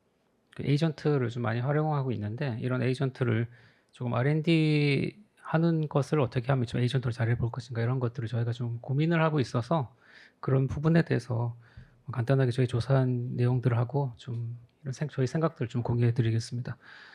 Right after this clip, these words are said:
저희는 원래, 어, 자, 우선 저희 조직에 대해서 설명드리면요. 저희는, 아, 기-, 저는 이제 뭐 원자력 연구원의 인공지능 응용 연구 실장을 맡고 있고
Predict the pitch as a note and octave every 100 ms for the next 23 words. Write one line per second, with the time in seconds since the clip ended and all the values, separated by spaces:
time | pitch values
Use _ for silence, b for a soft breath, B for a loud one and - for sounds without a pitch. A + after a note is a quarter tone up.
0 | B B B B B - C#3+ D3+ E3 E3
1 | D#3+ D#3+ E3 D#3+ C3 - C#3 D#3+ E3+ D#3+
2 | - C#3 B2+ - - - C#3+ F#3 C#3+ C#3
3 | E3 F3+ F#3+ E3+ B2+ - B2 - - C#3+
4 | C#3 B2+ C3 A#2 G#2+ C#3 A#2 B2 B2+ B2+
5 | B2 A#2 - - B2+ C3 - C#3+ D3+ B2
6 | A#2+ A#2 A#2+ C#3+ D#3 D#3+ D3 B2+ C3 B2
7 | A2+ C3+ - B2+ B2 B2+ A#2+ A#2+ C3 A#2
8 | A2+ A#2+ A#2 - C#3+ D#3+ D3 A#2+ - A2+
9 | A2+ C#3+ C3